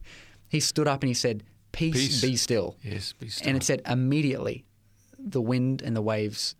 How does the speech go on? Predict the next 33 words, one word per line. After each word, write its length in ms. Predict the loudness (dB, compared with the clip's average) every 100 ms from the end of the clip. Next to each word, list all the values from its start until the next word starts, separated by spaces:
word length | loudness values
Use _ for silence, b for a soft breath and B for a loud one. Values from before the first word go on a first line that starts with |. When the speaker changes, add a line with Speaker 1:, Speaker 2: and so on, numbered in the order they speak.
| _
Speaker 1:
ceased." 520 | -8 -6 -6 -8 -14 -6
Speaker 2:
Hmm. 280 | -2 -2 -2 -6 b b b b
Speaker 1:
So 200 | 0 2
here 180 | 2 0
we 140 | 0
have 420 | 2 0 0 -4 -18 -8
Jesus 380 | 0 0 2 0
coming 260 | 2 0 2
to 80 |
this 140 | 0 -2
planet 340 | -2 0 0
again, 420 | 0 2 2 0 B B B B B -20 _ -4
and 180 | 0 0
he 160 | 0
is 240 | 0 0 2
speaking 640 | 0 0 0 0 0 -2 -10 -4
and 140 | 0
things 240 | 2 0 2
are 60 |
happening. 460 | 0 0 -2 -6 -12 -8
Speaker 2:
Hmm. 260 | -2 0 0 0
Speaker 1:
The 80 | -2
centurion, 640 | 2 2 4 2 2 0 -6 -14 -18 -18 -20 -20 -16 -2
he 140 | 0
speaks 720 | 2 0 2 0 0 -2 -4 b b b b -20 -16
and, 280 | -2 -2 0
and 120 | 0 0
the 60 |
servant 320 | 2 2 2
is 140 | 0 0
healed. 340 | -2 -2 -6 -20 b b b b
He 160 | -2 0
speaks 680 | 0 0 0 0 -2 -6